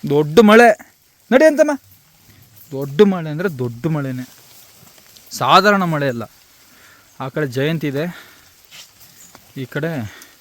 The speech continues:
ನಾನು ಮತ್ತು ನಮ್ಮ ಅಣ್ತಮ್ಮ. ಇಷ್ಟೇ ಈ ವಿಡಿಯೋ, ಆಯಿತಾ? ಏನು ನಡೆಯೋದೀಗ?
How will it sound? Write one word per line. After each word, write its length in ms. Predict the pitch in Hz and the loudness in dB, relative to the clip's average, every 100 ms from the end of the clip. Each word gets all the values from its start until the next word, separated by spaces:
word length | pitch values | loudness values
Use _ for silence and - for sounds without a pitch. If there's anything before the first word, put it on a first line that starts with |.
| _ - - _ _ _ - | _ -20 -20 _ _ _ -12
ನಾನು 180 | 131 139 135 | -8 -6 -8
ಮತ್ತು 160 | 127 147 | -8 -6
ನಮ್ಮ 140 | 127 120 | -6 -6
ಅಣ್ತಮ್ಮ. 260 | 120 127 123 - _ _ _ _ _ - - - - - - - - 139 | -6 -6 -6 -12 _ _ _ _ _ -20 -20 -20 -20 -20 -20 -20 -18 -16
ಇಷ್ಟೇ 240 | - 202 175 | 0 2 4
ಈ 40 | 151 123 | 0 -2
ವಿಡಿಯೋ, 240 | 156 151 - | 0 0 -2
ಆಯಿತಾ? 200 | 127 143 127 - - - - _ _ _ _ _ _ _ _ 135 | -4 -4 -6 -12 -20 -20 -20 _ _ _ _ _ _ _ _ -12
ಏನು 160 | 143 151 135 | -8 -6 -6
ನಡೆಯೋದೀಗ? 340 | 139 135 127 | -6 -6 -8